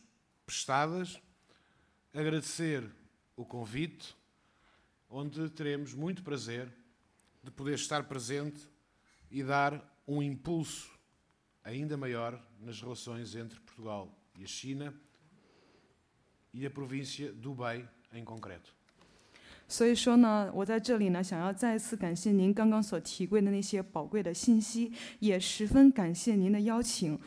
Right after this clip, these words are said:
Speaker 2: 我想要强调，我们非常有意愿、有兴趣接受您的邀请，我们愿意进一步地推动，呃，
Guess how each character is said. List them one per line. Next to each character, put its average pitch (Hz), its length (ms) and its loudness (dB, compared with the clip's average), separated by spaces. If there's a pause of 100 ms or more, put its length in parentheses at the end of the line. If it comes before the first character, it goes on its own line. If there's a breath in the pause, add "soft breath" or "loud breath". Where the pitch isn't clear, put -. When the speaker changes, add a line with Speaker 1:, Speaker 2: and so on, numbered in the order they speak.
(160 loud breath)
Speaker 2:
我 196 100 0
想 208 200 0
要 190 180 -2
强 180 380 0
调， 202 180 2
我 180 160 -2
们 180 200 4
非 247 200 4
常 190 260 2
有 170 200 2
意 220 240 2
愿、 170 260 0
有 160 160 -2
兴 208 320 8
趣 196 220 0
接 214 260 -2
受 208 160 2
您 175 140 4
的 190 100 4
邀 208 220 2
请， 156 320 -2 (300 loud breath)
我 190 60 2
们 190 220 8
愿 214 240 8
意 196 200 8
进 247 300 10
一 185 120 8
步 190 200 0
地 156 180 0
推 226 280 -2
动， 208 260 6 (260 loud breath)
呃， 165 300 -2